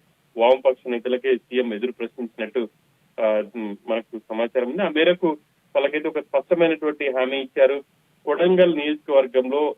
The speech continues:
ఆ, ఇప్పటి వరకు జరుగుతున్నటువంటి ప్రచారం ఫార్మా సిటీ కోసమే భూములు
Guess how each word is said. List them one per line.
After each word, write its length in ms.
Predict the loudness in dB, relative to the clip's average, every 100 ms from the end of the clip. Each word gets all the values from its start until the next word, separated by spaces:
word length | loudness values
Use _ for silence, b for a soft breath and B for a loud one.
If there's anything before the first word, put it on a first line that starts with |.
| -2
ఆ, 40 |
ఇప్పటి 380 | -2 -2 -4 0
వరకు 300 | 0 0 -4
జరుగుతున్నటువంటి 760 | 0 0 0 -4 -6 -6 -8 -8
ప్రచారం 480 | -6 -4 2 2 0 _ _ _ _ _
ఫార్మా 320 | -2 2 2
సిటీ 300 | 2 0 -8
కోసమే 440 | -2 -4 -2 -6 -6
భూములు 480 | -6 -4 -2 -2